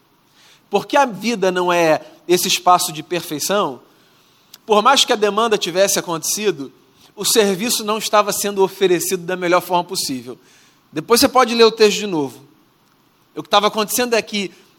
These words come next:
por causa do crescimento da necessidade de serviço prestado, brigas estavam acontecendo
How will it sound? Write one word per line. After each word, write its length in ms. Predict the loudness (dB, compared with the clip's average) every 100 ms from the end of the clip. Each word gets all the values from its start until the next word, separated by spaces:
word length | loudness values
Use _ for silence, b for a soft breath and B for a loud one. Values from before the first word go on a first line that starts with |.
| _
por 160 | -10 2
causa 280 | 4 4
do 120 | 2 0
crescimento 840 | 4 4 4 -4 -4 -4 -6 -8
da 160 | -4 -2
necessidade 1120 | -2 -4 -4 -4 -4 4 4 4 0 -8 -8 b b b b
de 500 | -6 -2 2 2 0 B B
serviço 720 | 0 2 2 0 0 0 0
prestado, 680 | -2 -2 2 4 4 4 -4 B B B B B _ _ _
brigas 580 | -8 2 2 6 4 4
estavam 480 | -2 2 2 2 -4
acontecendo 840 | -2 -4 -4 -6 -4 -4 -6 -14